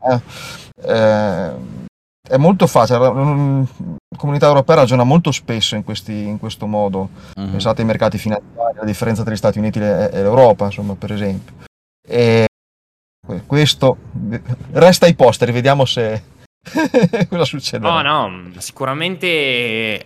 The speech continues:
Speaker 3: Ale è più realista, io sono più ottimista quando dico due anni in America, che già lì è molto ottimismo, e, e soprattutto cinque anni qui da noi è molto, molto ottimistico.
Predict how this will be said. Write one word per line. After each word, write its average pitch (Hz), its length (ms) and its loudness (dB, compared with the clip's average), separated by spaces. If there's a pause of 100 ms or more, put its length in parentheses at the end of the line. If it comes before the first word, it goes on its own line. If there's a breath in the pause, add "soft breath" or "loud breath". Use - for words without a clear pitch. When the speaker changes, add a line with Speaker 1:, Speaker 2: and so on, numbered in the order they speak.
Speaker 3:
Ale 147 540 -2
è 123 60 -6
più 123 180 -8
realista, 131 540 -4
io 131 160 -2
sono 123 240 -8
più 120 140 -10
ottimista 123 600 -10
quando 110 220 -12
dico 107 320 -8
due 107 160 -6
anni 113 280 -4
in 110 80 -6
America, 127 960 -4
che - 140 -18
già 95 140 -10
lì 101 100 -14
è 101 60 -10
molto 104 260 -14
ottimismo, 131 720 -6
e, 92 160 -12
e - 60 -14
soprattutto 120 760 -6
cinque 127 420 -6
anni 107 240 -4
qui 101 120 -14
da 92 100 -8
noi 104 400 -4
è 92 120 -12
molto, 110 540 -2
molto 98 300 -8
ottimistico. 87 640 -16